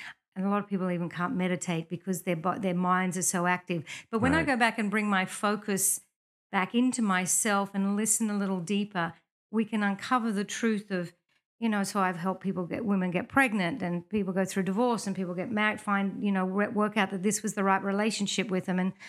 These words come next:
Speaker 1: and of course, a lot of childhood trauma that's not healed, people come to me, but usually it all turns up with some sort of bo-, body symptom, body pain, or anxiety.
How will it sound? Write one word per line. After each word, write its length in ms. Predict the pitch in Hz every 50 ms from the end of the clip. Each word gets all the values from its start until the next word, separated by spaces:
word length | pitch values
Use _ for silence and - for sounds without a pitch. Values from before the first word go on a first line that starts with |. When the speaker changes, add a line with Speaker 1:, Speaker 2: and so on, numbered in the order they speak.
| - - _ -
Speaker 1:
and 100 | 202 214
of 100 | 208 -
course, 240 | - 240 226 -
a 40 | 226
lot 160 | 214 208 208
of 80 | 196 -
childhood 440 | - - 202 190 202 175 165 185 151
trauma 500 | - - 190 180 175 175 170 160 170 - _ _ _ _ _ _ _ _ 196
that's 160 | 196 - -
not 220 | 202 190 180 175
healed, 640 | - - - 226 214 208 196 190 185 185 175 - - _ -
people 240 | 208 202 - 185
come 480 | 175 - - - 196 190 185 185 180 - - _ _ _ _ -
to 80 | -
me, 140 | 220 220 220
but 200 | 202 233 226 - -
usually 680 | 247 240 240 262 302 339 349 349 339 294 269 254 233
it 80 | 214 208
all 220 | 214 220 220 226
turns 380 | 202 - 233 233 214 208 196 202
up 220 | 196 196 190 -
with 140 | 202 196 190
some 520 | - - - - 254 240 240 247 247 247 240
sort 300 | 240 - 240 214 208 202
of 100 | 185 165
bo-, 300 | 196 190 190 180 202 190
body 300 | - 196 208 208 233 226
symptom, 640 | 202 - - 202 190 185 - - 196 190 185 190 180 - _ _ _ _ _ _
body 300 | 202 202 202 208 220 220
pain, 720 | - - 202 196 190 185 180 185 180 180 180 180 180 170 - _ _ _ _ _ -
or 140 | 185 180 175
anxiety. 640 | 170 170 165 - 170 156 - - - 185 - -